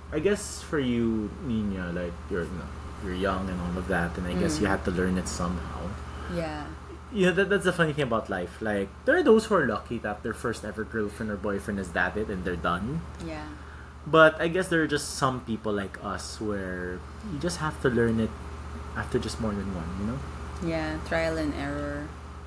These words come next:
Speaker 1: I mean, I hope you don't end up with, like,
Speaker 2: Definitely.
Speaker 1: ten exes or
Speaker 2: No, no,
Speaker 1: whatever,
Speaker 2: no, no.
Speaker 1: right?
Speaker 2: Mga second
Speaker 1: But
Speaker 2: is the last. <laughs>
Speaker 1: Ah, well, that, okay, one thing about life is
Speaker 2: Ah.
Speaker 1: never assume that,
Speaker 2: Okay.
Speaker 1: like,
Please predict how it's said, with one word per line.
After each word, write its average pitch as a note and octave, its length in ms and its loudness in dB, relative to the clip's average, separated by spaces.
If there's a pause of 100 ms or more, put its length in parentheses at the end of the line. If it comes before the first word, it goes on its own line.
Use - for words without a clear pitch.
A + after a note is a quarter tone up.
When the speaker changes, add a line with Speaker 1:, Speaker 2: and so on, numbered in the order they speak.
(240)
Speaker 1:
I F#3+ 40 4
mean, A3+ 140 8
I A2 100 2
hope B2+ 240 2
you C3 80 2
don't B2+ 240 4
end A2 200 0
up A2 100 -6
with, A2 140 -2
like, G2 180 0 (160)
Speaker 2:
Definitely. E3+ 240 -6
Speaker 1:
ten A#2 320 4
exes A#2 440 0
or A2+ 100 4
Speaker 2:
No, G#2 120 2
no, B2 80 0
Speaker 1:
whatever, A#2+ 380 2
Speaker 2:
no, G#2 160 2
no. G2 80 4
Speaker 1:
right? G2 240 2 (160)
Speaker 2:
Mga C4 240 0
second A3 280 4
Speaker 1:
But C#3 420 6
Speaker 2:
is G#3+ 160 -6
the F#3 140 -4
last. D3+ 440 -4
<laughs> - 840 2
Speaker 1:
Ah, A3+ 180 12
well, F3+ 180 10
that, D#3 300 10 (160)
okay, C#3+ 140 2
one E3+ 180 4
thing C4+ 80 2
about A2+ 300 2
life F2+ 200 -4 (220)
is - 140 -16 (240)
Speaker 2:
Ah. F3+ 260 0
Speaker 1:
never D3+ 320 6
assume B2 600 -2 (260)
that, B2 200 4
Speaker 2:
Okay. C3 80 -8
Speaker 1:
like, G2+ 220 0